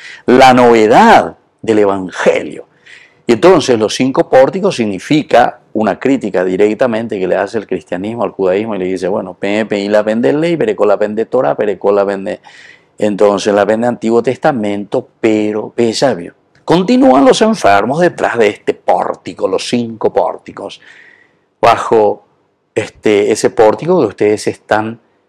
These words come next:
cobijando, que es el Antiguo Testamento, el Pentateuco, la ley de Moisés. Treinta y ocho años significa toda una vida. Significa, le falta solo dos años para cumplir los cuarenta, porque cuarenta quiere decir toda una vida, toda una generación.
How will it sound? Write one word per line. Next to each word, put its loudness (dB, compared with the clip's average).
cobijando, 2
que 0
es -8
el 0
Antiguo -4
Testamento, -6
el -10
Pentateuco, -6
la -2
ley 0
de -2
Moisés. -12
Treinta 2
y 6
ocho 2
años 0
significa -2
toda 4
una 2
vida. -4
Significa, 4
le 2
falta 4
solo 4
dos 4
años 2
para 2
cumplir -6
los -2
cuarenta, 4
porque 0
cuarenta -4
quiere -2
decir -4
toda 2
una -2
vida, -2
toda -2
una -4
generación. -8